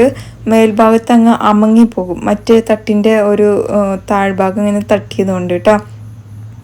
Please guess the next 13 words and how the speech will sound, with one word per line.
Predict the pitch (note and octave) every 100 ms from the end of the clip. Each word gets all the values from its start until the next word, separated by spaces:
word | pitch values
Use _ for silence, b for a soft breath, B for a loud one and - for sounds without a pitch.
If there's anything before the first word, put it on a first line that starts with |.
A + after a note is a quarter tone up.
| - B B B B -
പിന്നെ, | B3 B3+ B3+ A#3 G#3
ആ, | G#3 G#3 G3+ G3+ - - G#3+
ബിരിയാണി | A#3+ B3 A#3+ A#3+ A#3 B3 A#3 G#3+ -
അല്ലേ | G#3+ G#3+ A3 G#3+
ഇത് | G3 F#3+
എന്ന് | F#3+ F#3
വെച്ച്, | F#3 - - - A3+
ആ, | A3
ചെമ്മീൻ | A#3+ A#3 B3 B3+
ബിരിയാണി | C4 A#3+ A#3+ A3+ A#3
അല്ലേ | A3+ G#3+ G#3+
ഇത് | G#3+
എന്നാണോ | G#3 G#3+